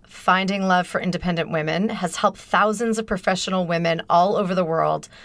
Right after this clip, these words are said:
find love and ease the dating process.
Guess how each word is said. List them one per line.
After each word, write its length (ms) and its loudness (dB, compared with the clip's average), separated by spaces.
find 360 2
love 460 2
and 200 -4
ease 340 -4
the 100 -4
dating 320 2
process. 720 -4